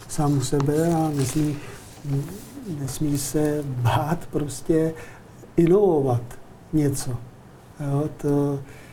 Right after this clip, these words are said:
eh, jako to říkali taky tam právě na té konferenci Mosty, tak, eh, pan Schlesinger tam říkal, že u těch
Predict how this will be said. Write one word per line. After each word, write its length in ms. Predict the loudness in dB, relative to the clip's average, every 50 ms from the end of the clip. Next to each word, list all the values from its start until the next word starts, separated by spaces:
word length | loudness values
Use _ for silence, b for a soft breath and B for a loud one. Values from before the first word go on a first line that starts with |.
| B B B -20 -10 -6
eh, 440 | -2 0 2 2 4 4 4 4 4
jako 200 | 2 2 2 0
to 180 | 2 2 2 2
říkali 380 | 2 2 2 2 2 2 2
taky 600 | 2 2 0 2 2 2 2 4 4 4 4 4 2 0 -4
tam 180 | -6 -6 -6
právě 400 | -6 -4 -4 -2 -2 -2 -2 -2
na 160 | -2 -2 -4 -4 -8 -12 -12 -10
té 60 | -6
konferenci 580 | -2 -2 -2 0 0 0 0 0 0 0 0
Mosty, 500 | 2 2 0 0 -2 -2 -2 0 0 0 -2 B B B B B B B B B -14 -6
tak, 320 | -4 -4 -4 -4 -4 -2 0 0 0 0
eh, 20 | 0 -2
pan 120 | -2 0
Schlesinger 600 | 0 2 2 2 2 2 2 2 2 2 2 0
tam 180 | 0 0 0 0
říkal, 560 | 0 0 -2 -4 -4 -2 0 2 2 0 0 -4 -8 B B B B B B B B B -20 -20 -16 -8 -4
že 560 | -4 -2 0 2 2 2 4 4 4 2 2 2 0 -2 -2 -4 -4 -4 -6 -8 -12 -14 -14 -8 -6
u 80 | -6
těch 500 | 0 2 2 2 2 -2 -8 -12 -12 -10